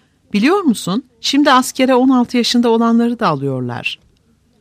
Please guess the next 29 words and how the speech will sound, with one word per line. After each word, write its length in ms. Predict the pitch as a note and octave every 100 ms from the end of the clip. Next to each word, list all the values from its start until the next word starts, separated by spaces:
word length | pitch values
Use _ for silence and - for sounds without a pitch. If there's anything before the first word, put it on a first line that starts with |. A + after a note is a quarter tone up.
| _ _ _ _ C4
Melanie'nin 540 | E4 G4 A#3 D#3+ E3+
üzüntülü 500 | F3 - A3+ - A#3+
hali 300 | G3+ D#3 E3+
sürüyordu. 720 | - D#3 C3+ C3+ C3 - C3 - _ _ _ _
Gözyaşları 760 | G#3 F#3 E3+ D3+ - E3+ G3+
düzeltmeye 480 | E3 E3+ E3+ F#3+ A3+
çalıştığı 420 | B3 A#3+ A3+ -
yas 300 | A#3 G#3+ G#3
elbisesinin 600 | F#3 F3+ - F3+ - G3+
üzerine 440 | G3 G3 G3 F3+ E3+
akıyordu. 720 | B2+ - C#3 C3 C3 - - _ _ _ _
Soluk 340 | - C#4+ E4+ C4+
alışları 440 | A3+ - A3+ G#3+
ise 280 | D#3+ - E3+
sakindi. 720 | - C#3+ C3 - C3 C3 B2+ - _ _ _
Savaşın 480 | - F#3+ F#3+ - F#3
devam 340 | D#3+ D#3 D3
ettiğine 580 | C3 - B2 B2 C3 A#3+ - _ _ -
ve 140 | A#3+
Ashley'nin 560 | D4 - B3 A#3 A3+ -
öldüğüne 460 | G3+ F3+ G3+ G#3
ya 240 | A3+ D#3+ C#3+
da 200 | C#3 D3+
bugün 220 | G3+ F3
yarın 320 | D3+ C#3+ C#3+
öleceğine 560 | C#3+ D#3+ D#3 D3 C#3+ F#3
kuşku 440 | - E3+ - E3+
duymuyor 440 | D3 C#3+ C#3 C3 C3
gibiydi. 600 | C#3 B2+ C3+ B2 B2+